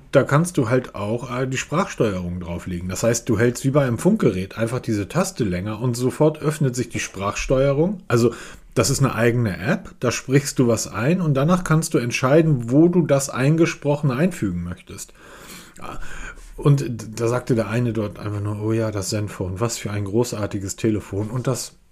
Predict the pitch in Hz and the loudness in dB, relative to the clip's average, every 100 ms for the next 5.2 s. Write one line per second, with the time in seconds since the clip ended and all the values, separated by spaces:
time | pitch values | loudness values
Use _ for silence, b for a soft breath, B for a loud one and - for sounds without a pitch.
0 | - 110 135 147 - 123 117 123 120 - | -8 -6 -2 -2 -2 -2 -2 -4 -4 2
1 | 180 - 151 120 117 120 113 110 104 113 | 2 6 4 6 2 2 2 0 2 2
2 | 127 - 120 107 107 98 107 104 104 101 | 2 0 0 0 -2 -2 -2 0 -2 -4
3 | 95 - - 110 110 - 98 - - 110 | -6 -8 -2 0 0 -4 -8 -10 -4 0
4 | 104 101 90 123 139 - 98 90 - 156 | 0 0 -2 -2 -2 -2 -6 -6 -4 -2
5 | 156 214 | 0 -2